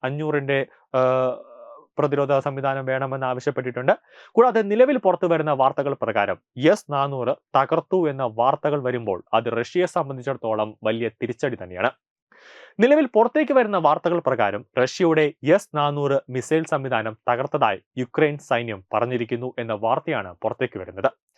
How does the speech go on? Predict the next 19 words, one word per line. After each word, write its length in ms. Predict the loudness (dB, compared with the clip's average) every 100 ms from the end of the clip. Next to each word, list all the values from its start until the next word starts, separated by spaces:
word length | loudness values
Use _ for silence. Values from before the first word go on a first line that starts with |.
| -20 -20 -8 2
നവംബർ 420 | 4 4 2 2 2
പതിനാലിന് 560 | 0 2 0 0 0 2
രാവിലെ 380 | 2 2 -2 -4 _ -2
റഷ്യയിലെ 600 | -2 2 2 4 2 -2 _ -20 _ 0
നോവോറോസ്കിൽ, 880 | 2 4 4 4 0 0 2 2 0 _ _ _ _ 2
ആ, 80 |
നടന്ന 260 | 4 2 0
ആക്രമണത്തിൽ 600 | -2 -2 -2 0 -2 -4 _ -2
തങ്ങളുടെ 500 | 0 2 2 2 0 -4 0
ഡ്രോണുകൾ 480 | 2 2 2 0 -2 -4
നാല് 440 | 0 2 2 -2 0
എസ് 320 | 2 2 0
നാനൂറ് 440 | -2 0 0 -2 -2
ട്രയഫ് 400 | 2 2 2 -4 -4
ലോഞ്ചറുകളും 720 | -2 2 2 4 2 0 _ -6 0
രണ്ട് 400 | 0 2 0 0 0
റഡാർ 320 | 2 4 2
സംവിധാനങ്ങളും 840 | 0 -4 -4 0 -2 0 -2 -4 -4
നശിപ്പിച്ചതായി 800 | -6 -6 -4 -6 -4 0 0 0